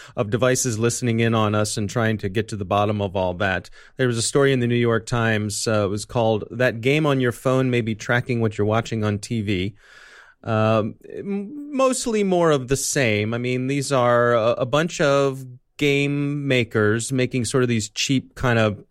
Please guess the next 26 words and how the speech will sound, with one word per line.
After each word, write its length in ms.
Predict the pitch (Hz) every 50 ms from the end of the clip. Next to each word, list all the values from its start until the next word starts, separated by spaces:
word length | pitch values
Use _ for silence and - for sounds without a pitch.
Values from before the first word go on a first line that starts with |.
| _ -
you 100 | 104 107
know, 240 | 101 98 101 101 - _ _ _ _ _ _ -
pump 220 | - 139 127 -
'em 120 | 127 117
out 300 | 113 113 113 113 - - _ _ -
sort 240 | - - 113 107 107
of 140 | 98 95
games, 520 | 117 107 104 98 95 98 101 95 - - - - - - - - - - - - _ -
um, 720 | 107 104 107 104 101 98 101 104 104 104 104 - 53 50 - 57
addictive 500 | 73 113 95 - 127 - - 127 113 107
little 200 | 110 113 110 110
games. 520 | 104 113 110 107 104 101 101 104 104 - -
They 80 | 110
said 200 | 101 - 131 117
there 100 | 110 110
are 40 | 113
over 140 | 110 107 104
two 140 | - - 147
hundred 180 | 127 113 101
fifty 260 | - 135 - - 120 104
games 500 | 98 110 104 101 98 98 98 95 - -
that 80 | 104 82
use 260 | 107 110 104 104 -
this 180 | 104 98 -
software 680 | - - 110 107 104 - - 107 101 95 95 95 92 - - - - - - - - -
that 500 | 117 113 113 113 110 107 - - -